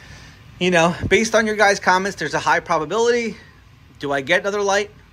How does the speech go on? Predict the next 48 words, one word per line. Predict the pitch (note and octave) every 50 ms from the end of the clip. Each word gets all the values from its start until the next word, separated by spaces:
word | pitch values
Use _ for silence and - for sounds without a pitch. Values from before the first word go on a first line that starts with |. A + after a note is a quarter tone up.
| - - - - -
or | C#3 C3+ C3+
do | A2+ A2 C#3+ C#3+
I | C#3 C3+
not? | C3+ C3+ B2 A#2 G#2 - -
So | - - D#3+ C#3+ C3 B2
make | C3 D3 F3 F3+
sure | - - F#3
to | E3+
leave | D#3+ E3 E3
me | D#3 D#3
a | C#3+
comment | - - D3+ D3 D3 D3 C#3+
down | D3+ C#3 C3+
below. | C3 C3+ C#3 C3 -
I | B2 A#2+
need | A#2 A#2+ B2 B2+ C#3 D3 D3+ -
to | - C#3
hear | A#2 C3+ C#3 D3 C3+
from | - C3+ A#2
you | A2+ G2+
guys. | A2+ G2 G2 G2+ G2
This | A#2+ B2+ -
video | - D3 C#3 C#3 C3+ C3
will | C3
also | - C3 C#3 - - C#3
be | B2 B2+ A#2+
posted | - C#3 C3+ C#3+ - - C#3+ - - - - - - - - -
on | - F3 G3 G#3 G#3+ G3+
the | F#3 -
Facebook | - D3+ D3+ D3 - - D3+ C#3+
channel, | - - C#3 C3+ C3+ C#3 C3+ -
and | - F#3+ F#3+ F3+ D#3+ -
I'll | - C3
be | B2+ C3 B2
posting | - C#3 C3+ B2+ - C3+ A#2+
some | - C3 A#2
detailed | G#2+ C3+ D3+ D#3 - D#3+ C#3+ C#3
information, | C#3+ B2+ - C#3 B2 B2+ B2+ B2 - B2+
that's, | A#2+ A#2 A#2+ C#3+ D3+ -
including | D3 C3+ C3+ - - F3+ F#3 F#3 F3+ E3 D3 - -
images | E3+ F#3 G3 F#3+ D3+ - C3 A#2+ A#2 A2+ A2+ - - - - - - - - - - - - -
on | F3 F#3 E3 C3 G#2+ G2 F#2 - - - - - - -
growing | - D3+ E3 E3 F3+ F#3+
indoors | F#3 E3 C#3+ B2 C#3 C#3 C#3+ C#3+ C#3+
three | - - D3+ D3
sixty-five | C#3 - D3 - - C#3 A#2 - B2 A#2 A#2+ A#2 A2+
dot | A#2+ A2 A2 A2
com. | - - C#3+ C#3+ C#3+ C#3+ C#3+ C#3